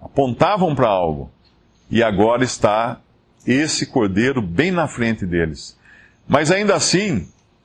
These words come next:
depois de tudo que acontece, nós podemos imaginar se, se alguns ainda não tinham entendido claramente aqui,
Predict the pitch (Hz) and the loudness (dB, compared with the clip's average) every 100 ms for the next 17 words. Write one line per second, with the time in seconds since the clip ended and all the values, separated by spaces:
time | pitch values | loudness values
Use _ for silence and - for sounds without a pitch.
0 | _ _ _ _ _ - 120 156 165 147 | _ _ _ _ _ -4 0 0 2 0
1 | - 160 165 151 135 123 110 151 175 - | 0 0 2 2 2 0 2 2 2 0
2 | 127 123 139 135 156 147 143 143 123 123 | 0 2 2 2 0 0 2 2 2 0
3 | 127 151 160 - _ _ _ _ _ - | 0 0 -4 -10 _ _ _ _ _ -14
4 | - 131 131 123 117 110 113 - 135 120 | -4 -2 0 0 0 0 -2 0 0 2
5 | 151 180 143 143 143 139 123 156 151 135 | 0 2 2 2 0 -2 -2 -2 0 -2
6 | 135 151 120 113 160 135 139 127 113 104 | -2 0 2 0 0 2 2 2 2 2
7 | 135 143 127 101 - 123 147 156 143 117 | 2 0 0 -4 -2 -2 0 0 0 -2